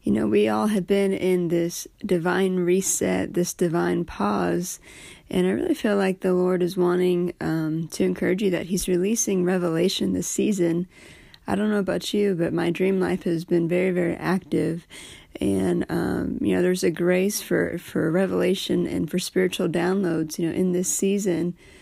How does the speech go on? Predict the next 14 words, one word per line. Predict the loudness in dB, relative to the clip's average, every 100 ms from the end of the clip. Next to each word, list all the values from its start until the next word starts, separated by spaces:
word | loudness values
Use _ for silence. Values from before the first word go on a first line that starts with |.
| -20 -20 -8
And | -2 0
the | 2
Lord | 2
has | 2
also | 2 2 0
been | 0 0
speaking | 2 2 2 0
to | 0 2
me | 2 2
about, | 2 0 -2 -2 -4 -4
um, | -2 0
the | -2
creative | -2 -2 0 0 0 -2
realm, | -2 -2 -2 -4